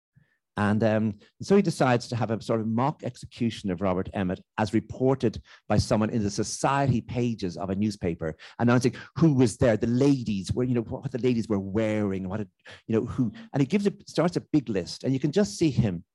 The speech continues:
it's got nothing to do with any plan, any scheme.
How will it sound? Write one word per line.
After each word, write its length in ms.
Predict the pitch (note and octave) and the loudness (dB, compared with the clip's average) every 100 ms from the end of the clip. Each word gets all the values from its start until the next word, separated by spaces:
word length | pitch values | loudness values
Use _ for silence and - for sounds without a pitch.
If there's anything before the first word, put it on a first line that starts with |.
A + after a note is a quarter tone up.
| _ - - _ _ | _ -20 -20 _ _
it's 40 | C#3 | -6
got 80 | C3+ | 2
nothing 240 | F#3+ A3+ | 2 2
to 80 | G3+ | -2
do 160 | D#3 C#3 | 2 2
with 180 | B2+ | 2
any 160 | A#2 A#2+ | 0 -2
plan, 640 | B2+ B2 F#2+ F2 F#2 F#2 - - | -4 -4 -4 -2 -6 -8 -6 0
any 140 | B2+ | 0
scheme. 600 | - - G#2+ F#2+ F#2 | 0 -2 -2 0 -2